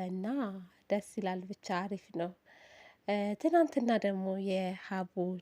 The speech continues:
ልደት ነበረ፣ የሀቡና የናኒ ልደት ነበረ እና መልካም ምኞታቸውን ሲገልጹላቸው ነበረ። እ፣ ሀቡና ናንዬ እንግዲህ ያው ባልና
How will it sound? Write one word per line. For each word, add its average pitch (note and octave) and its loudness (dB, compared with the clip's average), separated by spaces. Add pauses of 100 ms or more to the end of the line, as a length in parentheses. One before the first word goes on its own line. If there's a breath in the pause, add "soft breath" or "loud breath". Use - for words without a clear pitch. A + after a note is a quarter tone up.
ልደት F3 0
ነበረ፣ G#3 2 (240)
የሀቡና E3+ -4 (260)
የናኒ F3+ -2 (100)
ልደት E3+ -2
ነበረ F3+ -6
እና F3+ 2 (100)
መልካም C#4+ 6
ምኞታቸውን A#3+ 0
ሲገልጹላቸው F3 -6
ነበረ። F3+ -4 (880 loud breath)
እ፣ E3+ 2 (540)
ሀቡና F3 -8 (140)
ናንዬ E3+ -4
እንግዲህ F3 -8 (200)
ያው F3+ -8 (320)
ባልና F3 -2